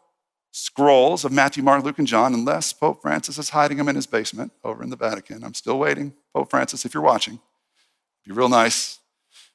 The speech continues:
if you'd release the originals. We don't <laughs> have them now as we know of. And so what do we have? We have the copies of the original spread out over space over time through different languages,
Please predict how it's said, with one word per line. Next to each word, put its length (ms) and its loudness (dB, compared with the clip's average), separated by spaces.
if 80 -16
you'd 140 -8
release 280 -2
the 80 -2
originals. 480 -2
We 80 6
don't 240 8
<laughs> 0 -
have 560 6
them 180 6
now 400 8
as 200 6
we 80 -2
know 280 8
of. 240 6
And 140 2
so 400 6
what 220 6
do 120 2
we 140 4
have? 480 6
We 200 2
have 540 4
the 260 4
copies 800 2
of 200 4
the 120 0
original 560 -2
spread 360 4
out 340 6
over 520 0
space 760 4
over 220 0
time 440 4
through 200 -4
different 340 -6
languages, 800 0